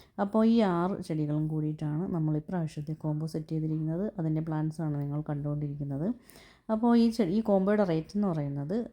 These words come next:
ആ, സി സി ഉൾപ്പെടെ മുന്നൂറ്റി ഇരുപത്തി ഒൻപത് രൂപയാണ്. ത്രീ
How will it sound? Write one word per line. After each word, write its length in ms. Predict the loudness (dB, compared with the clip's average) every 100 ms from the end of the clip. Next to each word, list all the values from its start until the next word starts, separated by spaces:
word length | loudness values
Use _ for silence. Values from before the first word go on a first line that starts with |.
| -2
ആ, 300 | 0 2 0
സി 220 | 0 0
സി 140 | 0
ഉൾപ്പെടെ 380 | -4 -2 -4 -2
മുന്നൂറ്റി 440 | 0 2 0 0 -2
ഇരുപത്തി 420 | 0 0 0 -2
ഒൻപത് 360 | 0 0 0
രൂപയാണ്. 640 | -2 -2 -4 -2 -4 -4 -10 _ _
ത്രീ 200 | -2 -2